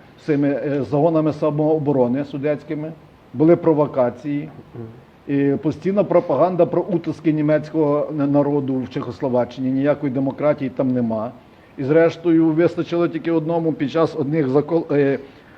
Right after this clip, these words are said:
Speaker 1: заворушень, е, чеський поліцейський вдарив в обличчя німця судетського.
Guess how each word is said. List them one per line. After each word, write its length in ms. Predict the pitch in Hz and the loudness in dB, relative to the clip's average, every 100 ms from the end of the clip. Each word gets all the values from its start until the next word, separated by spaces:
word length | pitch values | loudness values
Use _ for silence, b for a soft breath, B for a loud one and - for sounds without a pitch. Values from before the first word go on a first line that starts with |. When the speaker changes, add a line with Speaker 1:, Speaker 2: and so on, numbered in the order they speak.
| - | 0
Speaker 1:
заворушень, 760 | 131 160 175 180 180 170 170 165 | 4 6 6 6 4 -2 -2 0
е, 320 | 156 151 143 143 | 2 4 2 2
чеський 320 | 175 - 170 | 0 2 -2
поліцейський 560 | - 156 151 165 165 147 | 0 0 2 2 2 0
вдарив 300 | 151 156 147 | 2 4 4
в 60 | |
обличчя 460 | 151 156 151 151 139 - | 2 2 0 0 0 0
німця 480 | 151 143 123 - 139 139 | 2 4 2 2 -2 -2
судетського. 540 | 147 139 147 - 165 | -4 -2 -4 -4 -6